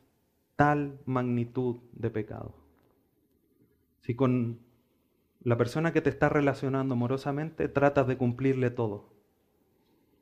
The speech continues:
"Tráeme este dulce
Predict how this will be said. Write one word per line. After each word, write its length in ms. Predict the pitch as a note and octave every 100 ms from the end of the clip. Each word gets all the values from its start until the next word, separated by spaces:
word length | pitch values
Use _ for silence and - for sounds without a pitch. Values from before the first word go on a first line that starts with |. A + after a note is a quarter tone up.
| _ _ _ _
"Tráeme 600 | C3+ D#3 D#3 D3+ C#3+ C#3 - _ _ _ _ _ _ _ _ _ _ _ _ _
este 300 | - - E3
dulce 440 | D#3 D3 - -